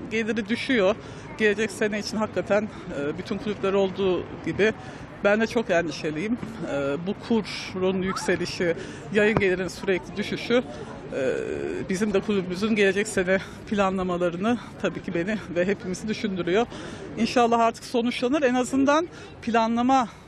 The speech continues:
yapmak için de biz bunu bekliyoruz. Haftaya sonuçlanır diye bekliyorum. Kulüpler Birliği'nin şu an, e, federasyon seçimiyle ilgili, e, hani zaten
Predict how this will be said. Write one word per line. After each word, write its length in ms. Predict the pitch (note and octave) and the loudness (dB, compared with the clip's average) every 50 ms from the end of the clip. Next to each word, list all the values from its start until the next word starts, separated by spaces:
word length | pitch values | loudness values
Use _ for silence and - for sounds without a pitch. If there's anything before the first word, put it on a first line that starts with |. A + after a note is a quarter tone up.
| - - | -14 -6
yapmak 420 | F3 G3+ G3+ F#3+ - A#3 A#3 - - | -4 -2 -2 -2 -2 -4 -6 -6 -6
için 200 | - - - F#3 | -12 -10 -8 -8
de 100 | F3 E3 | -8 -8
biz 160 | E3 - - | -8 -10 -8
bunu 180 | E3+ F3+ F3 | -8 -6 -4
bekliyoruz. 520 | F3+ F3+ F3 F3 - F3 E3+ F#3 G#3+ D4+ - - - - - - - - - - - - - - | -4 -4 -4 -4 -2 -2 -2 -2 -2 -4 -6 -10 -14 -16 -14 -14 -14 -14 -14 -14 -14 -14 -4 0
Haftaya 320 | C#4 B3 - - A#3 B3+ | 2 2 2 2 0 0
sonuçlanır 480 | B3+ - B3+ A#3 A#3+ - B3+ A#3+ A#3 G#3+ | 0 0 -2 -2 -2 -2 -2 0 0 2
diye 160 | G#3 G3 F3+ | 2 2 2
bekliyorum. 440 | E3+ E3+ - - F3+ G3 G#3+ C4+ C#4 | 2 -2 -2 0 2 2 4 4 2
Kulüpler 500 | C4+ - C4 A#3+ A#3 - B3+ A#3+ A#3+ G#3+ - - - - - - - - - - F#3 | 2 2 0 0 4 4 6 6 6 4 0 -4 -10 -10 -12 -12 -14 -14 -12 -8 -6
Birliği'nin 460 | G#3 A3+ G#3 G#3 A3 A3 A3 A3+ A#3 A3+ | -4 -4 -2 -2 -2 -2 0 0 -2 -2
şu 200 | - - - G#3+ | -2 0 2 4
an, 240 | G#3 G3+ G3+ G#3+ G#3 - - - - - - - - - - - | 4 4 4 0 -2 -6 -10 -12 -12 -12 -12 -12 -12 -12 -8 -4
e, 220 | - D#3 D#3 D#3 E3 - | 0 2 2 2 2 2
federasyon 640 | A3 F#3 G#3 G#3 G#3 G3+ G3 - - A3+ A3 G#3+ G3+ E3 - - - | 2 4 4 4 4 4 2 0 0 2 2 2 2 -2 -6 -8 -10
seçimiyle 520 | - - - G#3 G3+ - - G#3+ G#3 G3 E3+ | -8 -6 -4 -4 -4 -4 -4 -4 -2 -2 0
ilgili, 360 | F#3 F#3+ F3+ D#3+ F3+ F3 G#3+ | -2 -2 -2 -2 -2 2 4
e, 140 | B3 C4 C4+ - - - - - - - - - - - - C3 B2+ G2 D#2+ D2 A#1+ C#2 C#2 C2+ - | 4 4 4 2 -2 -8 -12 -12 -12 -12 -14 -14 -10 -6 -4 -2 -2 -2 -2 -2 -2 -2 -2 -2 0
hani 140 | F3 F#3 - - - | -2 -2 -2 -4 -8
zaten 600 | - - - G#3 G3 G3 G3 - G#3+ G3+ F#3 F3+ | -4 2 4 4 4 4 4 2 2 2 0 -2